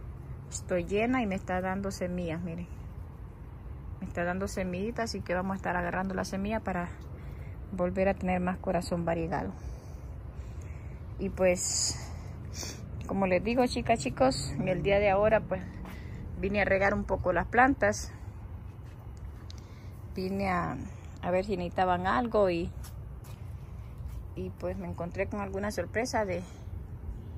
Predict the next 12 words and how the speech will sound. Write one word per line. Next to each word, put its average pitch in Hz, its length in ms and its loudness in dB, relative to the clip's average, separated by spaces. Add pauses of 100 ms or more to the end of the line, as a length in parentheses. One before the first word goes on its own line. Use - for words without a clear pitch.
(420)
de 170 100 -4
que - 100 -6
algunos 190 360 -2
estaban 180 340 0
variegados, 185 1160 -2 (1040)
eh, 180 200 -2
de 165 140 -6
que - 100 -6
algunos 175 340 -4
estaban 185 420 0
ya 180 500 -2 (100)
floreados. 185 880 -4